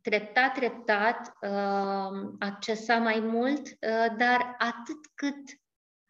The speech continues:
ne este necesar până la urmă. Uh, revenind acum la tehnici. Uh, da, sunt tehnici blânde. Eu aș spune, da, sunt cinci grame, dar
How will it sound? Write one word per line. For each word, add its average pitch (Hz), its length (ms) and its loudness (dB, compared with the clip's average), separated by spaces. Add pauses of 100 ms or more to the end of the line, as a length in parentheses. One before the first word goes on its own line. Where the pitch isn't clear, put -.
(500)
ne 247 140 0
este 269 280 2
necesar 240 720 2
până 190 220 -2
la 185 160 -4
urmă. - 540 -8 (580)
Uh, 214 420 2
revenind 254 600 2
acum 269 520 2
la 247 400 0
tehnici. 254 840 0 (220)
Uh, 214 600 2 (180)
da, 240 400 2 (600)
sunt 262 320 -2
tehnici 320 460 0
blânde. 233 640 2
Eu 240 180 0
aș 262 120 0
spune, 339 440 -2
da, 277 80 2 (680)
sunt 269 240 0
cinci 320 380 0
grame, 254 400 4
dar 226 240 4